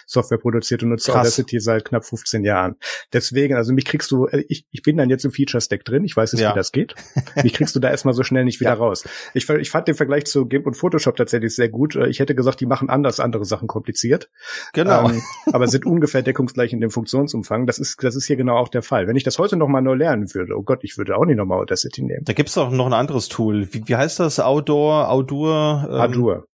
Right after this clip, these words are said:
Speaker 2: Adur, danke, genau. Das ist, soll doch so die Digital Audio Workstation schlechthin sein, wenn man den Bock hat, sich krude Shortcuts anzulernen. Ist das wirklich so schlimm?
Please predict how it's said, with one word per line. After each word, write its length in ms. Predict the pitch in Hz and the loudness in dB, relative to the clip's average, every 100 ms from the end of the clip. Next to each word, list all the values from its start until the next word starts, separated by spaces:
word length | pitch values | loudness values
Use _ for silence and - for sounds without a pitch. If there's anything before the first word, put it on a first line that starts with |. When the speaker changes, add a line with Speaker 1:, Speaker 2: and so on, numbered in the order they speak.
| - | -4
Speaker 2:
Adur, 420 | 139 - 131 127 | -2 2 2 4
danke, 360 | 104 110 113 104 | 2 0 2 0
genau. 340 | 110 104 98 | 2 2 2
Das 240 | 98 123 - | 2 2 2
ist, 160 | 180 | 0
soll 160 | - 147 | 2 2
doch 140 | 143 120 | 2 0
so 180 | 131 | 0
die 600 | 113 - 143 165 165 165 156 | 0 -2 -2 0 -2 -2 0
Digital 840 | 156 - 147 156 143 139 139 104 | -2 -2 -6 -2 2 2 0 -4
Audio 500 | - 131 127 131 120 | -2 0 0 0 2
Workstation 560 | 117 117 - 117 110 113 | 2 0 0 0 2 -2
schlechthin 400 | 120 113 - 131 | -2 -2 2 0
sein, 420 | 120 110 117 135 117 | 2 2 2 0 0
wenn 120 | 117 | 2
man 140 | 131 | 2
den 160 | 120 104 | 0 0
Bock 200 | - - | 0 2
hat, 260 | 127 123 - - - | -2 -2 -18 -20 -12
sich 260 | - 123 - | -4 -2 -2
krude 640 | - 127 135 127 151 120 - - - | -4 -2 2 2 2 -2 -4 -20 -8
Shortcuts 600 | - 131 - 110 101 113 | -2 -2 0 -2 0 -4
anzulernen. 680 | 110 - 110 101 95 95 107 | -4 -4 -2 0 -2 -6 -6
Ist 200 | 135 - | -4 0
das 140 | 139 | 2
wirklich 280 | 113 - 190 | 2 0 0
so 100 | 190 | 0
schlimm? 380 | 180 156 170 269 | 0 0 0 -2